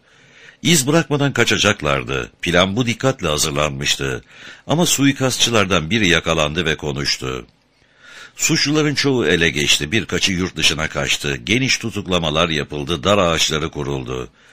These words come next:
Hürriyet ve İtilaf Partisi sustu. Kimi yurt dışına gitti, kimi sürüldü, çoğu sindi. Politik hayat denetim altına alındı.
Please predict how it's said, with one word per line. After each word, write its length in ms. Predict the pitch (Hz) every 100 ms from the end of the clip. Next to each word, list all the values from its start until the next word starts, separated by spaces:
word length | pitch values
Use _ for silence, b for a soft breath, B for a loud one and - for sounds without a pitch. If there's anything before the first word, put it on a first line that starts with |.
| B B B -
Hürriyet 420 | 156 143 160 143
ve 80 | 143
İtilaf 500 | 117 127 104 110 127
Partisi 440 | 101 92 92 110
sustu. 520 | 113 101 85 - 65 -
Kimi 220 | - 95
yurt 240 | 80 95 -
dışına 300 | 71 73 73
gitti, 300 | 69 - 85
kimi 260 | 110 98
sürüldü, 500 | 87 78 76 67 80
çoğu 320 | - 147 135 113
sindi. 540 | - 78 69 65 62 - B B B B
Politik 380 | 113 143 143 190
hayat 320 | 151 151 82
denetim 380 | 98 117 101 123
altına 360 | 87 80 82 90
alındı. 640 | 73 73 67 64 64 62